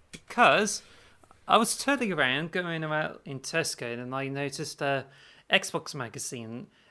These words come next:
and it's got a picture of Blinx, and so it's like, "This is a new Xbox, this is a new mascot of Xbox." And they've been talking about how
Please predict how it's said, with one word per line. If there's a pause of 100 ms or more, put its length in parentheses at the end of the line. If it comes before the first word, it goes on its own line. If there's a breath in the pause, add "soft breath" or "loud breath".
and
it's
got
a
picture
of
Blinx,
and
so
it's
like, (380 soft breath)
"This
is
a (180)
new
Xbox, (160)
this
is
a
new
mascot
of (140)
Xbox." (480 soft breath)
And
they've
been
talking
about
how